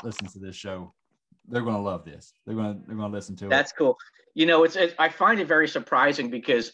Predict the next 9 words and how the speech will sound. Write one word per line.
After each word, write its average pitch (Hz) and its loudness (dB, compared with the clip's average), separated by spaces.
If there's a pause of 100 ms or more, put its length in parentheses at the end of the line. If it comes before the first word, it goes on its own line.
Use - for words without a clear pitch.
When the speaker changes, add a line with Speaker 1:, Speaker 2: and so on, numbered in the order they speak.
(100)
Speaker 2:
<clears throat> - -12
you - 0
know, 147 6
there's 147 2
a, 127 6
y-, 185 -8 (680)
y-, 156 -6 (300)
everybody 196 4
has, 165 2